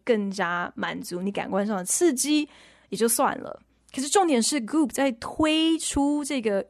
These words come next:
玉蛋产品的时候，竟然标榜说塞玉蛋有神奇的疗效，能够平衡你的荷尔蒙，甚至还可以帮助你锻炼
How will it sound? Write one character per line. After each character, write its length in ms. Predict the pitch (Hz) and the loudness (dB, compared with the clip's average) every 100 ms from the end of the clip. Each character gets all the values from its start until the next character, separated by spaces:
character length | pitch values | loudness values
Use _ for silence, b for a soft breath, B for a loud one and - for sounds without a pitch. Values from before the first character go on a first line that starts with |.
| - | 0
玉 260 | 330 269 | 2 2
蛋 320 | 226 277 226 | 2 2 2
产 260 | 202 - 190 | -2 -6 -6
品 280 | 202 196 - | -6 -8 -8
的 160 | 80 | -10
时 240 | - - - | -10 -10 -8
候， 240 | 233 226 | -4 -4
竟 320 | 226 392 349 | 0 0 2
然 260 | 262 220 240 | 2 2 0
标 320 | 247 330 339 | 2 2 2
榜 260 | 349 - - | 0 -2 -6
说 400 | 220 - 214 214 - B B B | -10 -2 0 0 -4 B B B
塞 480 | - - 254 254 285 - | -10 0 2 4 0 -4
玉 220 | 277 247 208 | -2 -2 -2
蛋 360 | 220 202 - - _ _ _ - | -2 -2 -4 -16 _ _ _ -8
有 120 | 196 | -8
神 460 | 185 - - 185 226 | -4 -4 -2 2 2
奇 180 | - | 0
的 140 | 180 190 | -4 -4
疗 200 | 185 - | -6 -10
效， 360 | - - - 208 B B B B B | -8 -6 -8 -12 B B B B B
能 120 | - 247 | 0 2
够 80 | |
平 400 | 285 - 220 233 | 0 -2 2 4
衡 160 | 262 226 | 4 2
你 100 | 220 | 2
的 80 | 190 | 0
荷 140 | - | -4
尔 120 | 226 | -4
蒙， 300 | 180 52 - 233 | -4 -8 -12 -10
甚 420 | - 381 349 294 | -2 0 2 0
至 300 | 269 320 294 - | 0 -2 -6 -6
还 200 | - 214 | -4 0
可 80 | |
以 40 | 247 | 0
帮 280 | 233 254 269 | 2 2 2
助 140 | 262 | 2
你 120 | 202 - | -2 -2
锻 340 | 294 285 262 | 2 2 4
炼 280 | 254 285 202 | 2 2 -2